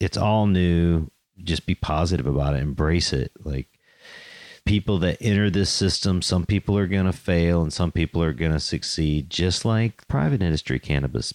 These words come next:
Some people fail and some people succeed, right? It doesn't just mean that because it's legal, you can't do it, you know,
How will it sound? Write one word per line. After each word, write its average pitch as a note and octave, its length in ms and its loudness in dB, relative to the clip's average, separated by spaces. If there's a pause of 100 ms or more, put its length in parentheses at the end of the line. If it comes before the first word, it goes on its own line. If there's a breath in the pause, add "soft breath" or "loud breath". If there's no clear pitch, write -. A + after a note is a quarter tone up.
(120)
Some D#2 160 -2
people F2+ 220 -2
fail F2+ 320 0 (480)
and D#2 100 -2
some D#2 160 0
people D2 240 -2
succeed, - 540 -4 (420)
right? D#2 340 2 (460 loud breath)
It D#2 140 -2
doesn't F#2+ 480 0
just F2+ 360 0
mean E2 760 0 (100)
that D#2+ 340 0
because E2+ 320 0
it's D2+ 160 -2
legal, D2+ 720 0
you E2 180 0
can't D2+ 400 -4
do E2 260 2
it, D#2 220 0 (140)
you F2+ 160 0
know, D2 340 0